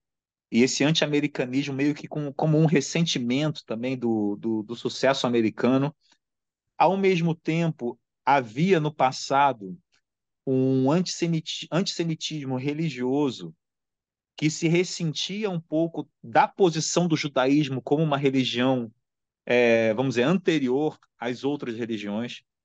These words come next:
Então havia também essa, essa, é, como eu esqueci até o nome, que havia um debate sobre o quanto que o cristianismo teria, é,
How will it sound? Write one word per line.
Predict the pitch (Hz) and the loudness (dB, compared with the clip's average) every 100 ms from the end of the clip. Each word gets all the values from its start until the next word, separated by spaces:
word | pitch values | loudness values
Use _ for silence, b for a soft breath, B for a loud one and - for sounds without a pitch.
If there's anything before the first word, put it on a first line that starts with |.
| _ _ _ | _ _ _
Então | - 160 | 2 4
havia | 170 117 214 190 | 4 2 2 2
também | 135 131 143 | 2 0 0
essa, | - 113 - | -2 -4 -4
essa, | 117 - 117 104 95 87 _ _ _ _ _ _ _ _ 101 | -6 0 2 2 0 -6 _ _ _ _ _ _ _ _ 0
é, | 104 104 101 98 95 90 _ _ _ _ _ _ _ _ _ _ | 4 6 4 2 0 -2 _ _ _ _ _ _ _ _ _ _
como | - 151 | -10 -6
eu | |
esqueci | - 165 - | -2 -4 -2
até | 170 240 | -2 0
o | 147 | 0
nome, | 143 160 117 | 0 0 -2
que | 120 113 | -6 -4
havia | 135 | -4
um | 185 | -2
debate | 135 101 131 147 - | -2 0 0 0 -4
sobre | - 123 127 | -10 -6 -6
o | |
quanto | 123 165 214 208 | -4 -2 -2 -2
que | - | -2
o | 165 | -4
cristianismo | - 160 - 131 131 147 131 | -2 -4 -2 -4 -4 -6 -6
teria, | - 123 131 131 117 104 110 | -4 0 2 2 0 -4 -4
é, | 110 104 101 95 95 | -4 -2 -4 -8 -12